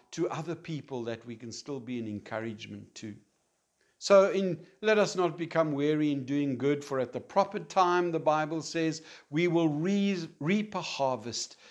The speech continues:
if we do not give up. Verse ten says, "Therefore, as we have opportunity, let us do good to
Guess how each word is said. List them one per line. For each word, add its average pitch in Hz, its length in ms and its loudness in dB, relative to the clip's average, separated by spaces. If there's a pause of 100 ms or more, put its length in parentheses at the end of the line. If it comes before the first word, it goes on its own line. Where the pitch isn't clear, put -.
(200)
if 160 300 -2
we 110 160 -4
do 110 140 -4
not 107 300 -4
give 101 220 -6
up. 95 300 -6 (440)
Verse 110 280 -2
ten 117 400 -2
says, 110 340 -4
"Therefore, 127 520 -2
as 117 180 -4
we 120 100 -6
have 131 260 -2
opportunity, 120 920 -6 (300)
let 175 240 6
us 202 200 0
do 180 160 -6
good 135 520 0
to 135 180 -10